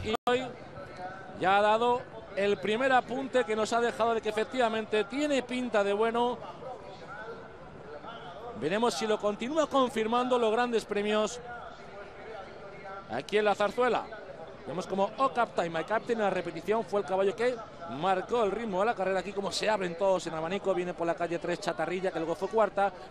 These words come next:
Valeriano detrás del ganador, por fuera venía Betonia,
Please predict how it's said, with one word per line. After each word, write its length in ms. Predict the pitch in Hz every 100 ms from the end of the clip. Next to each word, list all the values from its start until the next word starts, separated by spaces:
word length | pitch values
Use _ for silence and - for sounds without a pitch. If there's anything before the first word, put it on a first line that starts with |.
| 170
Valeriano 500 | 175 196 175 196 185
detrás 240 | 175 185
del 100 | 170
ganador, 560 | 180 208 196 196 185 180
por 180 | 180
fuera 220 | 165 202 180
venía 300 | 180 190 165
Betonia, 520 | 165 202 196 202